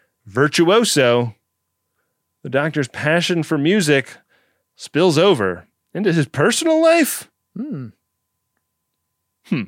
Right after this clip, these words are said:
Speaker 2: Hmm.
Speaker 1: Seems like they, uh, maybe scanned the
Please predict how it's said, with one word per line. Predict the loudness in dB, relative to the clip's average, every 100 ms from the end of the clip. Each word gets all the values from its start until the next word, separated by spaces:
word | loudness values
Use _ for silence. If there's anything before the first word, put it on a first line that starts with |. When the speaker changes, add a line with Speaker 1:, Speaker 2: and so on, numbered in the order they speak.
| -12 _ _
Speaker 2:
Hmm. | -10 -8 -10 -14 _ _ _ _
Speaker 1:
Seems | -18 -10 -8
like | -6
they, | -4 -2 0
uh, | 0 -2 -4 -8
maybe | -6 -6 -4
scanned | -6 -4 -2 -2 -4
the | -4 -2 -2